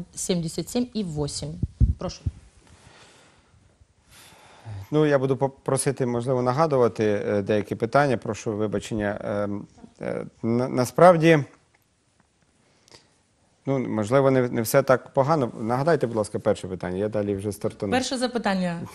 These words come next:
Speaker 1: Вибори в Верховну Раду. Будете
Speaker 2: Так.
Speaker 1: балотуватись чи ні?
Speaker 2: Бо-,
Speaker 1: Якщо
Speaker 2: бачите,
Speaker 1: ні,
Speaker 2: я
Speaker 1: то
Speaker 2: навіть
Speaker 1: чому?
Speaker 2: про це забув. Е, <laughs> мені задавали такі питання неодноразово. Е, я, відповідь була моя така.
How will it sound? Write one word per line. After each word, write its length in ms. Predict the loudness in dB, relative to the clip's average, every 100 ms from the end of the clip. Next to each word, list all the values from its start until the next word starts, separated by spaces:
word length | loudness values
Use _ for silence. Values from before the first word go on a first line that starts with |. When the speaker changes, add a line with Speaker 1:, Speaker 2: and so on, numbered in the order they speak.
| -8
Speaker 1:
Вибори 280 | -2 0 0
в 40 | 0
Верховну 400 | 0 2 4 4
Раду. 220 | 4 2
Будете 220 | 0 0
Speaker 2:
Так. 100 | 6
Speaker 1:
балотуватись 600 | 8 8 6 2 2 -6
чи 140 | -2
ні? 80 | 0
Speaker 2:
Бо-, 60 | 2
Speaker 1:
Якщо 180 | 2 2
Speaker 2:
бачите, 220 | 2 6
Speaker 1:
ні, 60 |
Speaker 2:
я 60 | 6
Speaker 1:
то 60 | 8
Speaker 2:
навіть 120 | 6
Speaker 1:
чому? 60 | 2
Speaker 2:
про 120 | 0
це 160 | 0 0
забув. 340 | 0 -2 -6 -10 -14 -14 -8 6
Е, 440 | 8 10 8 6
<laughs> 120 | 4
мені 200 | 6 6
задавали 400 | 8 8 10 8
такі 200 | 4 -2
питання 440 | 0 4 4 4 4
неодноразово. 880 | 2 4 2 2 2 4 4 4 0 _ _ _ _
Е, 240 | -2 2 2
я, 540 | 4 4 4 2 -2 -6 -2
відповідь 340 | 0 2 2 2
була 260 | 4 4
моя 220 | 4 2 2
така. 420 | 0 0 -2